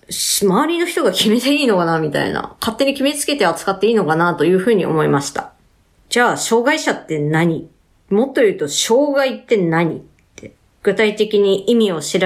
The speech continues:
べましたところ、まず、障害という意味は、妨げること、妨げになるものや状況のこと、というのが一つ目。二つ目、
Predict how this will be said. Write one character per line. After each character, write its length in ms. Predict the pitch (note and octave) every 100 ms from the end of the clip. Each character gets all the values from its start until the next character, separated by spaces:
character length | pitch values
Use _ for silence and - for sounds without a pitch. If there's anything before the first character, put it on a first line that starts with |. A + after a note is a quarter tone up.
| F3+
べ 140 | F#3+
ま 200 | F#3+ G3
し 300 | F#3+ - _
た 140 | - E3+
と 160 | F3+
こ 240 | F3 G3+ G3+
ろ、 400 | C#4 A3+ D3 - - - - - - - _ _ _
ま 160 | - D4+
ず、 180 | F3+ -
障 260 | - A#3+
害 240 | A3+ A#3 A3
と 80 |
い 140 | A3 G#3+
う 40 |
意 180 | G#3 A#3+
味 580 | A3 F#3 E3 D3+ D3 - _ _ -
は、 360 | G#3+ A#3 - -
妨 640 | - - G3+ A3 A#3+ B3
げ 160 | A#3+ B3
る 140 | F#3
こ 140 | - D3
と、 380 | - - - -
妨 580 | - F#3 G3 A3 A3+ A3
げ 120 | A3
に 160 | G#3+ G3+
な 160 | G3+
る 140 | A3 G3
も 200 | D#3+ E3
の 120 | G#3
や 180 | F#3+ C#3+
状 220 | - F3+
況 300 | F3 F#3 E3+
の 120 | E3
こ 120 | E3
と、 340 | D3 - - - _ _ _ _ _ _ -
と 100 | E4
い 80 |
う 40 | D4+
の 100 | G#3+
が 100 | D3
一 200 | - E3+
つ 140 | -
目。 300 | - - - _ _ _ _
二 280 | - - A#3+
つ 120 | A#3+
目、 320 | A3+ A3 -